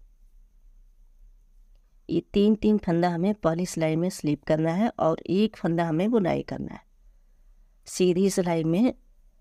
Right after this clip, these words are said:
अब उल्टी तरफ से देखो कैसे करना है इसको।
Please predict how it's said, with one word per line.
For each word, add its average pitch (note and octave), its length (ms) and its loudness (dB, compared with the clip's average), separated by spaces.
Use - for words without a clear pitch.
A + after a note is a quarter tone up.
अब F3+ 80 -2
उल्टी F3 320 4
तरफ E3+ 200 2
से - 140 -8
देखो - 200 -2
कैसे E3 320 0
करना D#3 280 0
है D3+ 80 0
इसको। - 240 -6